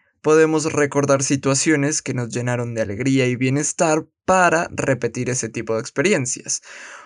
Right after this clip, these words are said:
O por el contrario, recordaremos especialmente las experiencias que nos hicieron sentir atemorizados e inseguros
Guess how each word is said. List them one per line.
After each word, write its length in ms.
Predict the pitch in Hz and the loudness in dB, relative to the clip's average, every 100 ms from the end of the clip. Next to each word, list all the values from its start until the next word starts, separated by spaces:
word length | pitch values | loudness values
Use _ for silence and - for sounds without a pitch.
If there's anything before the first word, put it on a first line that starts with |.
| - | -2
O 220 | - 220 | 4 4
por 160 | 226 233 | 6 2
el 80 | 233 | 2
contrario, 580 | 247 233 202 147 180 - | 2 4 4 4 2 -2
recordaremos 920 | - 139 131 139 135 131 131 127 127 | 0 0 2 2 2 2 2 0 -2
especialmente 920 | 127 - 120 147 156 180 151 127 135 | -6 -6 -2 2 2 2 -2 0 -2
las 260 | 151 101 - | -2 -4 -6
experiencias 680 | 120 - 113 117 117 127 | -8 -8 -6 -4 -4 -6
que 140 | - 117 | -6 -6
nos 180 | 113 123 | -6 -6
hicieron 340 | - 120 117 | -4 -4 -4
sentir 460 | - 107 95 117 - | -6 -6 -6 -8 -2
atemorizados 1000 | 117 120 127 131 139 - 156 135 143 - | -2 0 2 2 2 0 2 2 0 -4
e 120 | - 143 | 0 -2
inseguros 720 | 160 - 220 185 139 131 - | 0 0 2 2 2 0 -8